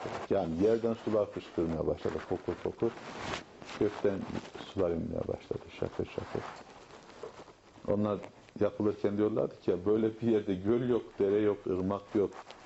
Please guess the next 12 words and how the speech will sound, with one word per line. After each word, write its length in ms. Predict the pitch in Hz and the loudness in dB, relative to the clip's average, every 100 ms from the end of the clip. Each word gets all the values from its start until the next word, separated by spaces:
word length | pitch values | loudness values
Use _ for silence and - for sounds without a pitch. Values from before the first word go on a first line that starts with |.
| - - - - - - - - | -20 -20 -20 -20 -20 -20 -8 0
Olmayan 420 | 104 113 107 98 | 2 4 2 2
şeyde, 280 | - 87 87 | 2 2 4
yani 300 | 107 101 90 - - - | 4 2 -2 -6 -6 0
dağın 320 | 110 120 120 | 2 2 0
tepesinde 600 | 123 - 120 117 101 87 | -2 0 0 2 2 2
kardeşim, 580 | 101 107 101 90 85 82 - - | 2 2 0 -2 -6 -6 -14 -2
yayla 340 | 95 101 104 101 | 2 4 4 4
yerde 400 | 98 90 87 87 | 4 4 2 2
de 160 | 82 82 - - - _ - - - - - | 2 0 -8 -20 -20 _ -20 -18 -18 -10 -2
gemi 260 | 92 104 113 | 2 4 4
mi 100 | 98 | 4
yapılır? 360 | 78 - - | 2 -2 -4